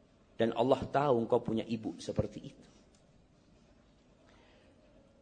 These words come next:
Ahibati fillah, pernah datang seseorang ke Abu Darda, sahabat Nabi radhiyallahu anhu. Dia ini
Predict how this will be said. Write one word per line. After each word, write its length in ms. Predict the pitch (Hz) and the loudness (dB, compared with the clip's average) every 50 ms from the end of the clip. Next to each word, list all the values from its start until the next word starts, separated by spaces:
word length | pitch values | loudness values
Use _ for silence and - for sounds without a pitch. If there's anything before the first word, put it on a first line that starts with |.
| _ _ _ _ _ _ _ _ _ _ _ - - - - - - | _ _ _ _ _ _ _ _ _ _ _ -20 -20 -20 -6 2 8
Ahibati 400 | 139 240 247 196 226 214 196 185 | 10 10 12 12 10 10 10 6
fillah, 320 | 165 143 135 151 151 131 | 4 6 8 8 8 8
pernah 320 | - - 208 202 196 175 165 | 8 6 6 8 8 10 10
datang 320 | 175 175 175 175 160 143 | 10 10 8 6 2 4
seseorang 560 | - - 135 - - - 123 117 113 117 117 104 - - - - - - - - - - - - - - - _ _ _ _ - - - - - - | 4 2 2 2 4 4 6 6 6 4 2 -2 -6 -12 -18 -20 -20 -20 -20 -20 -20 -20 -20 -20 -20 -20 -20 _ _ _ _ -20 -20 -20 -20 -6 0
ke 80 | - | 0
Abu 320 | 143 - - 139 135 139 135 | 2 2 2 2 2 0 2
Darda, 480 | 120 113 135 120 - - - 101 87 - - - - - - - - - - - _ _ - - - - - - - | 4 4 4 4 4 0 -4 -6 -6 -8 -12 -20 -20 -20 -20 -20 -20 -20 -20 -20 _ _ -20 -20 -20 -20 -20 -18 -4
sahabat 480 | - 151 131 139 143 127 123 127 127 | -2 -2 0 2 2 2 2 0 2
Nabi 320 | 127 139 123 107 107 104 98 | 0 0 0 0 2 2 2
radhiyallahu 480 | 98 98 104 104 95 98 107 104 95 | 2 2 2 0 2 4 2 2 2
anhu. 220 | 87 87 85 85 85 - - - - - - - - - _ _ _ _ _ - - - - - - - - - - - - - - - - - - | 2 -2 -6 -8 -12 -18 -20 -20 -20 -20 -20 -20 -20 -20 _ _ _ _ _ -20 -20 -20 -20 -20 -20 -20 -20 -20 -20 -20 -20 -20 -20 -20 -20 -10 0
Dia 240 | 131 151 180 185 190 | 10 12 12 12 12
ini 640 | - 202 185 196 220 247 254 254 254 254 254 - | 10 6 6 6 6 6 6 6 4 2 0 -2